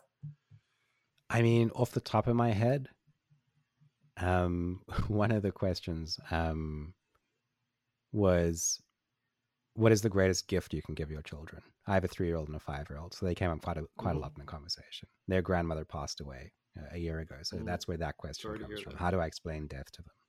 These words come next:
Speaker 1: You know, and a lot of the
Speaker 2: Yeah.
Speaker 1: questions come from a kind of, you know, your own personal journey. And G P T three answered, "Marry someone you love to talk to." And it went on and extrapolated on this idea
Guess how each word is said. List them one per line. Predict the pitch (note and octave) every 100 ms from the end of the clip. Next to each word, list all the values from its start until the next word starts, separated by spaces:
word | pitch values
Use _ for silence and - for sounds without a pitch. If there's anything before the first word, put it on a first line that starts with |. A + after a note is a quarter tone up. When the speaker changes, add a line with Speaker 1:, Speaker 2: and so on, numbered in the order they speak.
| -
Speaker 1:
You | D2+
know, | C#2 -
and | F#2+
a |
lot | F#2+ G#2+
of | G#2+
the | F2
Speaker 2:
Yeah. |
Speaker 1:
questions | E2+ E2 - D#2
come | - E2 D#2
from | D2+
a | D#2
kind | D#2+ D2
of, | D2+ -
you | F2+
know, | C#2+
your | E2+ -
own | E2+ D#2+
personal | - D#2 - D2+ D2 F2 _
journey. | - D#2 D2+ - _ _ - - - _ _ _
And | F#2 F2+ F2 F2 E2+ - _ _ _ _ _ _ _ _ _ - G#2+
G | G#2 G#2+
P | A2+
T | A2
three | G2 G2+ F#2+
answered, | F2+ F2 F2+ D#2+
"Marry | E2+ E2+ F2 E2+
someone | F2+ E2 D#2+
you |
love | D#2+ D#2 -
to | E2
talk | D#2 D2
to." | - F2+ - _ _ _ _ _ _ _ _ _ _ -
And | F2+ E2+ E2
it | F2+
went | F#2 F#2+ -
on | G2+ F2
and | D#2 D2+
extrapolated | - - E2+ - E2 D2+ D#2
on | D#2
this | D2+ D#2+
idea | D2+ D#2 F2 E2+ D2 -